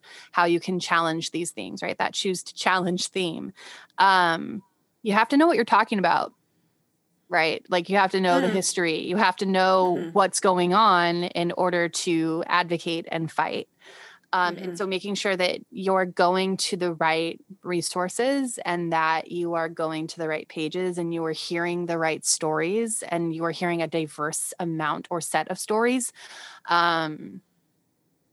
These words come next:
Speaker 1: one that I really wanna highlight of an area that I hope people really focus on for this Women's History Month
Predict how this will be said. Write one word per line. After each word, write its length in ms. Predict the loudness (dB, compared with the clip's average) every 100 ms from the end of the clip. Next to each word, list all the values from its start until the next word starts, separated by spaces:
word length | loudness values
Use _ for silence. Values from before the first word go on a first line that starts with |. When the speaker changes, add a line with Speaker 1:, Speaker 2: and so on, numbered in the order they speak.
| _
Speaker 1:
one 300 | -6 2 2
that 100 | 4
I 40 | 2
really 280 | 2 0 0
wanna 220 | 0 -2
highlight 520 | -2 -2 -2 -4 -8 _ -6
of 340 | -4 -2 -4 -8 -12
an 200 | -8 -8
area 720 | -4 0 0 2 2 0 -4 -10 -20 -20 _ 0
that 180 | 0 2
I 100 | 0
hope 380 | 0 -2 -2 -6
people 340 | -6 -2 0 2
really 220 | 2 0
focus 520 | 0 -2 0 0 -2
on 320 | 0 -2 -2
for 260 | -4 -4 -4
this 640 | -2 -2 0 0 -4 -6 -10 -20 -20 -8
Women's 300 | -2 0 0
History 380 | -2 -4 -4 -2
Month 340 | -2 -2 -6